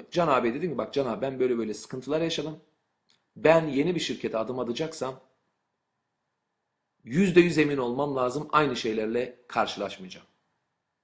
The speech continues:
Çünkü insanları mağdur ediyoruz. İnsanlar bizim ismimiz için geliyorlar. İnsanlar bizim gibi olmak için geliyorlar.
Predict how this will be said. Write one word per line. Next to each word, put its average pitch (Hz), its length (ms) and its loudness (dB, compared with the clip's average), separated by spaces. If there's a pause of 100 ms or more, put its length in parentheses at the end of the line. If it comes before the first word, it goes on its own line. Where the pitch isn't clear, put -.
(580)
Çünkü - 260 -2
insanları 139 640 -4
mağdur 113 360 0
ediyoruz. 90 440 -10
İnsanlar 135 560 -4
bizim 120 220 -6
ismimiz 107 340 -8
için 98 220 -10
geliyorlar. 92 480 -12
İnsanlar 135 560 -6
bizim 127 280 -6
gibi 117 140 -4
olmak 110 260 -4
için - 240 -10
geliyorlar. 90 500 -12